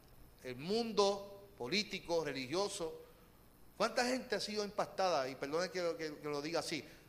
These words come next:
por la misma iglesia? Porque hay un sector religioso que oprime, que juzga, que manda a la gente para el infierno.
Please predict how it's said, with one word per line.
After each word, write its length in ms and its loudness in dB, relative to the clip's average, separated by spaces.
por 100 6
la 100 6
misma 200 0
iglesia? 480 0
Porque 200 -2
hay 60 0
un 120 -2
sector 240 0
religioso 580 0
que 60 0
oprime, 460 0
que 120 -4
juzga, 480 -2
que 80 2
manda 220 6
a 20 12
la 60 8
gente 240 2
para 160 2
el 60 -2
infierno. 520 0